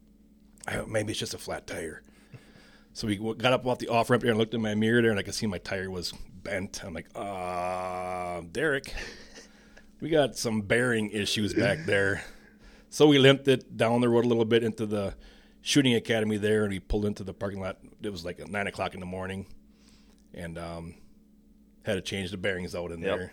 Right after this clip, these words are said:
Speaker 2: yep. You s-,
Speaker 1: Had to
Speaker 2: you swapped her out pretty quick, pretty good. That was, that was impressive to watch you go to work there.
Speaker 1: Well, the nice thing is, um, Derek, when I ordered that trailer for the boat, I had them put, um, an extra spindle on there with the whole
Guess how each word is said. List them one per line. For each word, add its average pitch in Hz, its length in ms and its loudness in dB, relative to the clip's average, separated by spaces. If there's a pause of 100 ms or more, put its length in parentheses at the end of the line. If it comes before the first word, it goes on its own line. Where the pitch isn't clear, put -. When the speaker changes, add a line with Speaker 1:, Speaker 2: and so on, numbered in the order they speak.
(160)
Speaker 2:
yep. 101 260 -6 (260)
You 107 100 -4
s-, 113 120 -4
Speaker 1:
Had - 60 -12
to 113 40 -2
Speaker 2:
you 127 100 2
swapped 127 380 0
her 127 100 2
out 139 180 2
pretty 131 180 -2
quick, 131 360 -4
pretty 120 180 -4
good. 107 500 0
That 82 140 -6
was, 104 260 -8
that 98 120 -6
was 113 140 -4
impressive 107 360 -4
to 107 80 -6
watch 98 260 -4
you 101 40 -12
go 101 140 -4
to 92 40 -6
work 98 280 -4
there. 67 260 -12 (220)
Speaker 1:
Well, 110 100 0
the 110 80 4
nice 143 240 4
thing 143 160 2
is, 135 220 6 (280)
um, 98 360 -6
Derek, 101 320 -2 (460)
when 110 120 -4
I 104 160 -2
ordered 165 480 6 (220)
that 120 220 0
trailer 139 360 6
for 107 300 -2
the 92 100 -6
boat, 110 460 4 (760)
I 110 140 -2
had 120 240 2
them 113 200 2
put, 107 380 0
um, 92 360 -8 (180)
an 117 100 0
extra 110 280 0
spindle 127 500 4
on 95 200 -6
there 95 280 -4 (140)
with 107 100 -8
the - 80 -8
whole 117 380 4